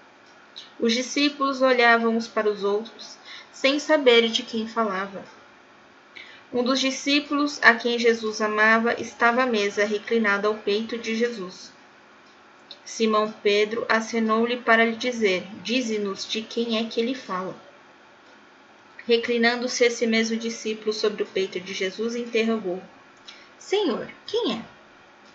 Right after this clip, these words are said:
Jesus respondeu: "É aquele a quem eu der o pão e bebida." Em seguida, molhou o pão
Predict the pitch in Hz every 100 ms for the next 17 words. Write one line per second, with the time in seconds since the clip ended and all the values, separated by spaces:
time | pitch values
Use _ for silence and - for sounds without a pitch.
0 | - - - - - - - - - -
1 | - - 226 220 220 247 254 254 247 -
2 | 240 233 185 175 - 202 208 226 - 226
3 | 233 247 240 226 220 226 220 202 208 -
4 | - 233 254 247 254 220 196 180 190 -
5 | - - - - - - - - - -
6 | 254 294 - 294 240 254 233 254 240 240
7 | 226 214 220 220 - - - - - -
8 | - - - - 226 - 233 226 233